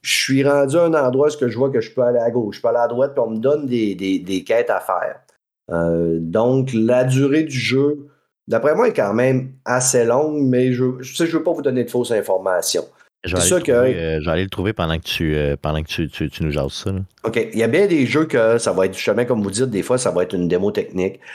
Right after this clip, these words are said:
Speaker 1: En contrepartie, c'est pas tous les jeux qui sont bons, là. J'ai essayé Resident Evil, euh, Village, là. J'ai, euh, j'ai downloadé la démo, là. J'ai même pas terminé la démo tellement que j'ai trouvé ça mal fait à côté, là.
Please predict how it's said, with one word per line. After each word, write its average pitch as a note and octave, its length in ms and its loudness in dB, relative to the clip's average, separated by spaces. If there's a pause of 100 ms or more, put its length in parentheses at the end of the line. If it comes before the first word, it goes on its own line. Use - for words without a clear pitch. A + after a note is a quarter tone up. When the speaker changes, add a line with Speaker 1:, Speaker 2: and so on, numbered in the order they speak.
(120)
Speaker 1:
En A#2 160 0
contrepartie, F#3 640 0
c'est E3 100 -2
pas C3 120 0
tous C3 160 -2
les A#2+ 100 2
jeux A#2+ 160 -2
qui C3 80 -8
sont A2+ 160 0
bons, B2+ 160 2
là. B2+ 160 2
J'ai A2 180 0
essayé B2+ 380 2
Resident A2 400 0
Evil, G2+ 260 -2
euh, G2+ 420 2
Village, G#2 500 -4
là. A#2 100 0
J'ai, F#2+ 220 -2
euh, F2 180 2
j'ai F#2 180 -2
downloadé G2+ 460 0
la B2+ 140 2
démo, G2 340 0
là. B2+ 180 0 (300)
J'ai G2+ 180 -2
même C3 200 2
pas D3 100 2
terminé A2 300 0
la G#2 100 2
démo F#2 240 0
tellement F2 320 -2
que F2+ 160 -2
j'ai E2 160 -10
trouvé E2 220 -4
ça - 200 0
mal F#2 360 -2
fait - 320 -4
à F2 60 0
côté, A2+ 380 -4
là. G2 220 -2